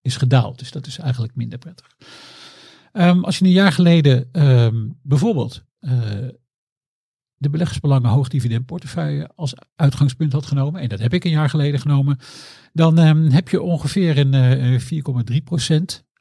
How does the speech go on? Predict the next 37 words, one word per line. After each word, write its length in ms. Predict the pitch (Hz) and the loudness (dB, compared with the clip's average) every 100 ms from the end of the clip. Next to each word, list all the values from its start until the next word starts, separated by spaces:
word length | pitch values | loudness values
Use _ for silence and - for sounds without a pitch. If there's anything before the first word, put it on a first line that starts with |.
| _ | _
aan 300 | 156 131 123 - | -2 0 0 -6
dividendinkomsten 960 | 127 123 127 113 127 147 131 131 - 143 | -4 -2 -2 -2 -4 -4 -6 -6 -6 -4
gehad 200 | 131 139 | -4 -4
over 160 | 123 | -8
de 60 | 170 | -10
afgelopen 360 | - 135 117 | -6 -4 -4
twaalf 280 | - 120 113 | -4 -4 -2
maanden. 340 | 110 113 117 120 - - _ | -2 -2 -2 -6 -12 -20 _
En 120 | - 160 | 0 2
die 100 | 175 | 2
portefeuille 500 | 139 131 - 135 131 | 0 0 2 2 2
is 120 | - | 0
ook 140 | 123 | -6
nog 80 | 123 | -6
eens 100 | 104 | -8
een 60 | 127 | -4
keertje 500 | 131 113 - 110 - _ _ _ | -2 -2 -2 -4 -6 _ _ _
vier 280 | - - 127 | -12 0 0
procent 580 | - 120 - 120 107 - _ _ | 0 -4 0 0 0 -12 _ _
gestegen. 580 | - - 139 113 - | -14 -4 -2 -2 -4
Dus 160 | 101 101 | -6 -6
de, 220 | 117 98 | -4 -4
de 120 | 95 | -6
onderliggende 640 | - 104 98 95 104 95 107 | -6 -4 -4 -2 -4 -6 -8
aandelen 520 | - 120 110 104 107 | 0 0 2 0 -2
die 140 | 104 107 | -4 -6
erin 140 | 104 | -4
zaten 320 | 101 104 101 | -2 -4 0
zijn 120 | 110 107 | 0 0
met 100 | - | -2
z'n 80 | |
allen 220 | - 107 107 | -4 -4 -8
ongeveer 380 | 104 - 117 | -10 -8 -8
vier 160 | 113 113 | -8 -8
procent 320 | 107 - 127 | -8 -8 -10
gestegen. 440 | 123 - 120 123 - - - - - - | -10 -6 -6 -6 -12 -20 -20 -20 -20 -8
Ehm, 400 | 185 143 143 | 0 2 2